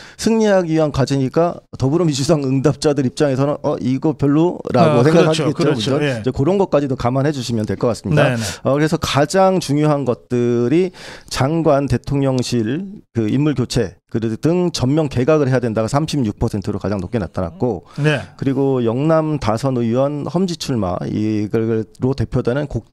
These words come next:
Speaker 1: 공천 혁신이 십칠 퍼센트,
Speaker 2: 음.
Speaker 1: 그리고 김기현 대표 교체 후 조기 전대를 해야 된다, 이게 십육 퍼센트,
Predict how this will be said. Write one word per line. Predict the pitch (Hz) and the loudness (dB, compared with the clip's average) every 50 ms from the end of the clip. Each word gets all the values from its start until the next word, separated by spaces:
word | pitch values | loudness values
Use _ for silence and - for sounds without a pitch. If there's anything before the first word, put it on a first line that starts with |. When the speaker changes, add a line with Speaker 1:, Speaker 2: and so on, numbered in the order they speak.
| - - | -14 -4
Speaker 1:
공천 | - 147 170 160 - 175 156 | -2 -2 -2 0 0 0 0
혁신이 | 165 165 - - 147 127 117 | 0 -2 -2 -4 -2 -2 -2
십칠 | 107 - 139 - - 160 147 | -2 -4 -6 -4 -4 -4 -2
퍼센트, | - 117 107 107 95 - - 101 113 151 185 - - | -2 -2 -2 -2 -4 -4 -4 -4 -4 -4 -6 -2 -2
Speaker 2:
음. | 165 143 131 127 120 110 107 104 | 0 0 2 0 0 -2 -2 -2
Speaker 1:
그리고 | - 131 127 135 139 135 139 160 165 170 170 170 170 - - - - - - _ | -2 0 0 0 0 0 0 0 0 2 0 -2 -4 -8 -16 -20 -20 -20 -20 _
김기현 | - - 143 147 160 156 147 | -2 0 2 2 2 2 2
대표 | 147 135 - 139 131 | 0 0 0 -2 0
교체 | - 127 123 - - 147 143 | 0 -2 -2 0 0 2 2
후 | 139 135 143 147 143 139 | 2 2 2 0 0 0
조기 | 135 - 120 131 139 | 0 -2 -2 -2 0
전대를 | 117 120 117 117 117 117 110 101 101 95 107 | 0 0 0 2 0 0 0 0 0 0 2
해야 | 143 156 | 2 2
된다, | 151 139 107 95 117 113 101 | 2 0 0 0 -2 -2 -2
이게 | 95 107 104 123 110 | -4 -4 -2 -4 -4
십육 | - - 151 151 143 135 | -2 -2 -2 -2 -2 -2
퍼센트, | - 113 - 110 95 90 - 113 113 127 170 190 | -4 -4 -4 -4 -6 -4 -4 -2 -2 -2 -2 -4